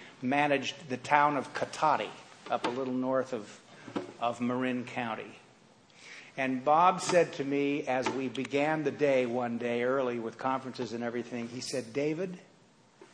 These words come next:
don't prejudge the process."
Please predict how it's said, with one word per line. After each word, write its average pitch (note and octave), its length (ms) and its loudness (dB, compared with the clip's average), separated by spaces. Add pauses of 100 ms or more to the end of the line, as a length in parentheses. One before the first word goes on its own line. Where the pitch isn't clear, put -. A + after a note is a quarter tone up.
(640)
don't E3 420 4 (140)
prejudge C3+ 960 0 (200)
the A#2+ 120 -4
process." - 960 -6